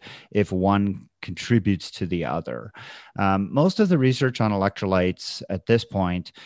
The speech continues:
is really kinda hard to tease apart, because when you look at runners, so for example, they've done some great studies on marathons and ultramarathons, and, um, they, they take blood samples at the end of the race, and, you know, they compare the electrolytes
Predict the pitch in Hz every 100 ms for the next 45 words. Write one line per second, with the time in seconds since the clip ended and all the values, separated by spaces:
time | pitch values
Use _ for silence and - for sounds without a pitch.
0 | - - 117 117 110 113 123 156 196 196
1 | 190 185 - 151 139 107 113 113 - 98
2 | 110 104 98 - 90 76 - 95 - 104
3 | 98 98 95 110 107 107 165 - 160 110
4 | 113 113 113 113 113 - 113 104 - 104
5 | 101 98 101 95 95 107 104 101 98 117
6 | - 110 101 95 92 104 113 110 107 95
7 | 92 85 60 117 113 104 95 90 87 85
8 | 80 85 85 - - - - - 92 90
9 | 87 90 90 87 107 101 98 104 101 127
10 | 104 139 156 107 92 101 92 90 98 85
11 | 95 95 98 92 110 165 123 101 - 92
12 | 98 95 98 95 - - _ 135 117 110
13 | 110 113 107 127 123 117 117 123 120 107
14 | 101 98 -